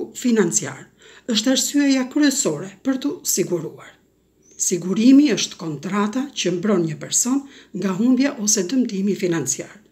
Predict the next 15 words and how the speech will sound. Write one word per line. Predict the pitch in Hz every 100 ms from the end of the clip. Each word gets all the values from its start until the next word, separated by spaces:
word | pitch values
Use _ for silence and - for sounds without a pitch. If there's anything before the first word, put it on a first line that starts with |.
| _ _ _ _ _ -
Sigurimi | - 170 175 170 214 262 339
ofrohet | - 196 - 185 185 262 - - _
për | - 190
shumë | - 294 247
gjëra, | 175 160 214 277 -
për | - 160
shtëpit, | - 151 - 233 247 - -
automjetet, | - 208 208 175 180 208 214 233
kujdesin | - 160 165 214 - 208
mjekësor, | 214 214 - 214 214 214 -
celularët | - 262 233 170 165 180 202 -
e | 180
të | 190
tjerë. | - - - _ _ _ _ _ -
Kontrata | 180 175 175 175 190 254